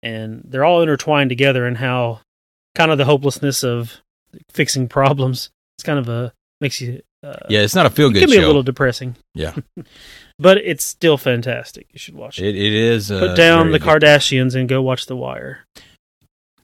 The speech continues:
Speaker 1: <laughs>
Speaker 2: What
Speaker 1: I was
Speaker 2: would
Speaker 1: watching reruns of X-Men one time,
Speaker 2: Mm-hmm.
Speaker 1: or X-Men, um, X-Files. And I don't know why. I never really watched a lot of X-Files, although I thought it was interesting at the time when it was out.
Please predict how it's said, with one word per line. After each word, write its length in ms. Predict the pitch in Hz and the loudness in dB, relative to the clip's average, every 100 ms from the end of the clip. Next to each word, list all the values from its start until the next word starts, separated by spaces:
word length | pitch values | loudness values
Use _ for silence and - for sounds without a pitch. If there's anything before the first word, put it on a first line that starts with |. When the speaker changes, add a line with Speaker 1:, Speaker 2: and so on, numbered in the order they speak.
| _ _ | _ _
Speaker 1:
<laughs> 80 | - - - - _ | -14 -14 -20 -20 _
Speaker 2:
What 500 | 98 104 110 117 147 | -10 -10 -4 0 4
Speaker 1:
I 20 | |
was 80 | 185 | 6
Speaker 2:
would 40 | 202 | 6
Speaker 1:
watching 240 | 196 175 | 4 4
reruns 400 | 165 165 160 147 | 6 6 4 4
of 100 | 143 | 4
X-Men 540 | 147 156 143 131 131 131 | 4 2 0 0 2 0
one 120 | 127 | -2
time, 380 | - 139 139 127 - | -2 0 0 -4 -8
Speaker 2:
Mm-hmm. 220 | 95 104 110 - | -6 -6 -6 -4
Speaker 1:
or 120 | 131 | -2
X-Men, 480 | 131 - 120 120 131 | 0 -2 -6 -6 -6
um, 220 | 127 127 | -4 0
X-Files. 680 | 135 139 - 120 117 117 - - _ _ _ _ | 0 0 -4 -6 -6 -8 -12 -20 _ _ _ _
And 260 | 127 123 120 | -8 -8 -2
I 120 | 139 | 2
don't 80 | 202 | 4
know 140 | 202 | 6
why. 220 | 185 185 160 | 6 6 6
I 40 | |
never 220 | 180 214 | 4 6
really 160 | 202 190 | 6 6
watched 300 | 175 175 - | 4 2 0
a 20 | |
lot 160 | 135 131 | -4 -2
of 60 | |
X-Files, 440 | 131 - 135 127 127 | -4 -4 -6 -4 -2
although 220 | 131 135 | 0 0
I 60 | 123 | 0
thought 200 | 156 151 | -2 -2
it 40 | |
was 120 | 143 | -2
interesting 440 | 147 135 123 - 131 | -2 -4 -6 -8 -14
at 40 | |
the 60 | 127 | -12
time 300 | - 131 131 | -10 -6 -4
when 80 | 131 | -4
it 60 | |
was 140 | 123 127 | -4 2
out. 280 | 135 131 | 2 0